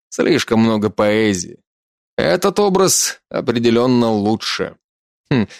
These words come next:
рад, что вам понравилось". Крамер принял листок обратно, сложил его, как если бы собирался убрать в планшет, но вдруг резко смял его и швырнул под ноги.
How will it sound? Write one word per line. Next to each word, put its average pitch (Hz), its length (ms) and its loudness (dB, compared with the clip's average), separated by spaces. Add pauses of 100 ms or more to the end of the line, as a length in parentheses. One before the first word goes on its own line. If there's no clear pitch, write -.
рад, - 320 -2
что - 180 -2
вам 151 220 0
понравилось". 123 760 -2 (320)
Крамер 139 320 0
принял 135 340 0
листок 113 340 -2
обратно, 143 640 0
сложил 101 600 0
его, 151 360 2
как 113 160 0
если 113 340 2
бы 110 140 0
собирался 120 480 0
убрать 113 260 -2
в - 40 -20
планшет, 117 580 -2 (220)
но 151 420 -2 (480)
вдруг 107 480 -2
резко 131 460 0
смял 170 420 0
его 120 280 0
и 143 140 0
швырнул 110 540 0
под 101 300 -2
ноги. 87 360 -10